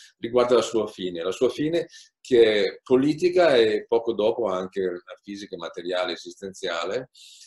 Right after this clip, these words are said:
E lui si sente alla fine, si sente vittima.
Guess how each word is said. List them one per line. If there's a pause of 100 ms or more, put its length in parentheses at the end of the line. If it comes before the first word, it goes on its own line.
(320)
E
lui
si
sente
alla
fine,
si
sente
vittima.